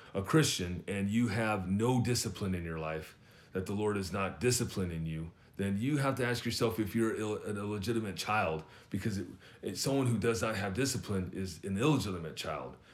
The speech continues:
And so, uh, but when we see him as Father, that his, his love drives us to want to, to please him. You know, cons-, you know, consider your own father.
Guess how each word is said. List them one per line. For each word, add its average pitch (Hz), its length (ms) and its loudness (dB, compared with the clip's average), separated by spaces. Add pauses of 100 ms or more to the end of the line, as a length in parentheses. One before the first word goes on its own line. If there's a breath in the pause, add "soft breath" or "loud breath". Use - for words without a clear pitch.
(400 loud breath)
And 92 160 -2
so, 95 400 2 (380 loud breath)
uh, 101 140 2
but 113 300 4
when 123 220 4
we 123 80 6
see 160 220 4
him 160 100 8
as 113 140 0
Father, 117 640 0
that 98 340 -2
his, 143 300 2
his 147 240 0
love 123 440 6
drives 123 440 2
us 117 300 -2 (360 loud breath)
to 123 100 0
want 120 360 4
to, 101 200 -2
to 98 140 -4
please 113 440 2
him. 65 240 -10 (480)
You 101 100 -2
know, 92 260 -2 (100)
cons-, 127 280 -2 (260 loud breath)
you 120 60 0
know, 123 80 2
consider 139 560 4
your 123 260 6
own 131 320 6 (220)
father. 82 520 -2